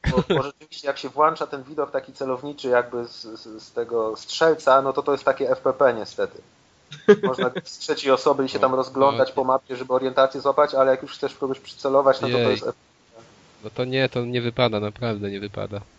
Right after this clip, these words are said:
Speaker 2: To, to, to taki mój los, że chyba nie zagram jednak. Teraz
Speaker 1: No, a ja właśnie.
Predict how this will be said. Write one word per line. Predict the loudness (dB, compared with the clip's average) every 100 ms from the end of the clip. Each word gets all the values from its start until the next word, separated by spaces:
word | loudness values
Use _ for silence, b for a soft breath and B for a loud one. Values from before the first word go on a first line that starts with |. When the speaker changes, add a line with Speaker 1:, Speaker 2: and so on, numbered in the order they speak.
| _ _ _ _ -12
Speaker 2:
To, | -8
to, | -8 -8 -10
to | -12 _
taki | -6 -4 -2
mój | 2
los, | 6 4
że | 4 -2
chyba | 2 0
nie | 2
zagram | 2 2 0 0
jednak. | -2 0 -2 -4 -14 -18 B B B B B B B -2
Teraz | 0
Speaker 1:
No, | 2 4 6
a |
ja | 4 6
właśnie. | 4 4 0